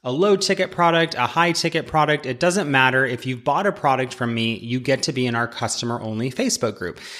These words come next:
And that includes the class that we're launching right now. So if you buy the Leverage Podcast Live, you get to join our customer-only Facebook group. We've got about eleven hundred people in there.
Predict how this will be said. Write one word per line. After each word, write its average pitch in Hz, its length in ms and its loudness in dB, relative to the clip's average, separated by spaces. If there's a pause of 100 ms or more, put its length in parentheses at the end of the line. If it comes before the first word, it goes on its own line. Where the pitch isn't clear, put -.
(140)
And 180 180 4
that 202 300 2
includes 170 1000 2
the 127 160 -2
class 139 380 2
that 135 120 0
we're 135 140 0
launching 117 320 -2
right 117 180 -2
now. 175 220 0
So - 160 -2
if 120 100 -2
you 139 100 0
buy 147 280 2
the 180 80 2
Leverage 139 420 2
Podcast 127 560 0
Live, 156 400 2 (380)
you 143 160 0
get 156 140 4
to 185 100 0
join 135 240 2
our 139 100 0
customer-only 117 680 -4
Facebook 131 400 0
group. - 180 -10
We've 135 120 -4
got 180 180 2
about 160 240 4
eleven 127 420 2
hundred 117 380 -2
people 104 320 -4
in 120 140 4
there. 92 260 -4